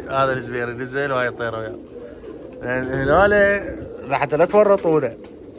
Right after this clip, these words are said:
لو نصفي نيتنا على الفرخات،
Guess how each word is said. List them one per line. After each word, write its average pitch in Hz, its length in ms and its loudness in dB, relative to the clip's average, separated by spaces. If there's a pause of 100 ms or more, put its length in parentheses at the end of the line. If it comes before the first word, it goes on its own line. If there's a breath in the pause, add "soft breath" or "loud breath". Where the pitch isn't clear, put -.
(720)
لو 160 240 6
نصفي 196 360 2
نيتنا 196 440 4
على 185 140 6
الفرخات، 180 640 6